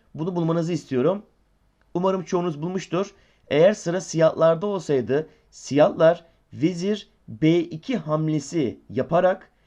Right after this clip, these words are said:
fil korumasında şah çekerdi. Şahın kaçacak yeri kalmazdı. Veziri de alamazdı çünkü fil koruması var. Mat olurdu arkadaşlar.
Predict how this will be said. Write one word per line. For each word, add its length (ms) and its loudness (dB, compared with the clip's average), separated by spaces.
fil 360 -2
korumasında 880 -2
şah 360 0
çekerdi. 760 0
Şahın 300 0
kaçacak 520 -2
yeri 180 0
kalmazdı. 840 0
Veziri 400 -2
de 60 -2
alamazdı 540 2
çünkü 240 -10
fil 220 -8
koruması 500 -6
var. 280 2
Mat 280 2
olurdu 400 0
arkadaşlar. 600 -4